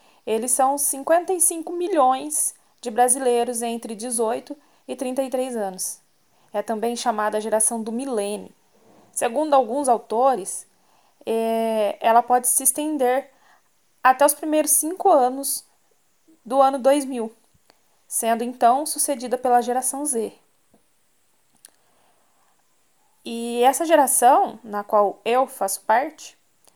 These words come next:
nasceu em uma ótima época, quando teve um grande avanço na economia,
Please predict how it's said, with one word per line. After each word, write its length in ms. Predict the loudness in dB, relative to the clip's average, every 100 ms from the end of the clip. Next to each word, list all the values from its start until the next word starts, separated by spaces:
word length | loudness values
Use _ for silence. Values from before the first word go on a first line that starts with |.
| _ 0
nasceu 400 | 2 2 2 2
em 80 | 0
uma 260 | 0 6
ótima 360 | 6 6 0 0
época, 440 | 0 -2 -6 -20 -20 _ _
quando 300 | -4 -4 -4
teve 180 | -4 -4
um 100 | -2
grande 360 | 0 0 0 0
avanço 420 | 0 -2 -4 -6
na 80 | -8
economia, 680 | -10 -10 -8 -10 -10 -12